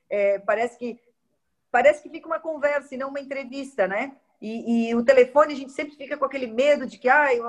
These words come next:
a ligação, a diferença na qualidade do áudio, aqui a gente, né, tem uma, uma, um equilíbrio, né? Às vezes um fone diferente, um lugar diferente, mas enfim,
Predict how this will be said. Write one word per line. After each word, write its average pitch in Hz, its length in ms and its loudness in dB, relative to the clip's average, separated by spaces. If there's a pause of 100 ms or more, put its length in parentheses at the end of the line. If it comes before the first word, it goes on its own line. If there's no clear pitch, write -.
(180)
a 226 40 -8
ligação, 247 600 -2
a 233 40 -4
diferença 247 540 -6
na 220 80 -8
qualidade 233 460 -2
do 196 140 -6
áudio, 254 360 0
aqui 233 140 -18
a 277 100 -18
gente, 269 280 -20 (180)
né, 302 240 -6 (440)
tem 330 200 -12
uma, 302 120 0 (180)
uma, 214 680 0
um 185 120 -4
equilíbrio, 202 880 -2
né? 202 160 2
Às 190 180 2
vezes 226 240 0
um 185 140 -6
fone 214 400 0
diferente, 202 760 -2
um 175 180 -4
lugar 170 420 4
diferente, 208 520 -6
mas 196 180 -2
enfim, 214 420 -6